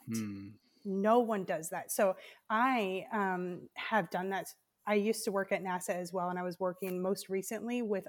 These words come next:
Speaker 2: all of the H R executives across the agency. And I would do that regularly, just make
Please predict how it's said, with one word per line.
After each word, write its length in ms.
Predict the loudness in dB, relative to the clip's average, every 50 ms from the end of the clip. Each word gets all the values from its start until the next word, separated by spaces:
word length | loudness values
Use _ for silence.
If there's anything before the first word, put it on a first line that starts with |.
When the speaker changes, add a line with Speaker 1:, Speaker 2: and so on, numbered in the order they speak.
| _
Speaker 2:
all 320 | -2 0 0 0 0 0 0
of 180 | 0 -2 -2 -6 -20 -20 -20 -20 _ _
the 300 | -4 -2 0 0 0 -2 0 0
H 220 | 0 0 0 0
R 160 | -2 -2 -2
executives 760 | -4 -4 -4 -4 -6 -4 _ -6 -4 -2 -2 -2 -2 -4 -6 -6
across 420 | -6 -8 -2 0 0 0 0 -4 -8
the 180 | -8 -6 -6 -4
agency. 580 | -6 -4 -2 -4 -4 -4 -4 -2 0 0 0 -2 _ _ -20 -20 -20 -20 _ _ _
And 420 | 0 0 2 2 2 0 -2 -4 -6 _ 2
I 120 | 2 4
would 220 | 6 4 2 2
do 180 | 2 0 0 0
that 200 | 2 0 0 -2
regularly, 1080 | -4 -4 -2 0 2 2 0 2 2 2 2 2 0 -2 -4 -6 -6 -8 -8 -6 -6 -6 _
just 340 | 2 2 2 2 -6 -4 0
make 340 | 0 2 2 2 0 -2